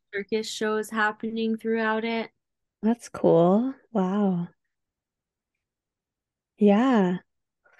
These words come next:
Speaker 2: So, um, you talk about training, like, five days a week, and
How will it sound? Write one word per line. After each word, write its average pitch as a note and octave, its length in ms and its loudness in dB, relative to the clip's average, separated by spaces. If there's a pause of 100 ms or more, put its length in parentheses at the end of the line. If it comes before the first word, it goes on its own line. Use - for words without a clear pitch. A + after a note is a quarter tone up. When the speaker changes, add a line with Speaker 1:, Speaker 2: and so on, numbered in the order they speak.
(500)
Speaker 2:
So, A3+ 420 8
um, F#3+ 760 6 (1160)
you A3 160 8
talk A#3+ 260 6
about C4+ 220 6
training, F3 720 4 (280)
like, F#3 260 2
five F#3+ 360 4
days F#3+ 220 4
a F3+ 60 4
week, E3 460 2
and E3 540 2